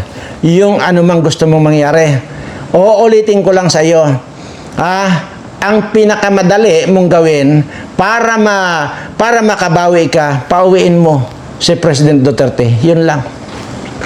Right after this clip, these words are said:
Wala nang, ha, wala nang gaganda. Wala nang, ah,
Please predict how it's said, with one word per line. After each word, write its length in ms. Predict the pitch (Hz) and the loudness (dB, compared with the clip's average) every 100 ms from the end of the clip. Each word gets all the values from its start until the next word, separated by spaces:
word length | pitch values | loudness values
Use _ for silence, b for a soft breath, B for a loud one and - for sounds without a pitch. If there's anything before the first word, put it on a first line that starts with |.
| - - - - - | -10 -10 -8 -6 -2
Wala 400 | 143 180 190 196 | 2 2 2 2
nang, 160 | 196 180 | 0 2
ha, 400 | 185 170 - - | 2 0 -4 -4
wala 640 | 151 185 202 190 196 226 | 0 2 4 4 2 2
nang 320 | 233 214 202 175 | 2 2 2 2
gaganda. 880 | 185 175 185 175 165 170 143 113 - B B B | 2 0 0 2 2 2 0 -4 -10 B B B
Wala 400 | 147 180 185 202 | 2 4 4 2
nang, 240 | 233 226 208 | 2 2 2
ah, 720 | 196 185 165 160 151 143 127 | 2 0 0 0 0 -2 -4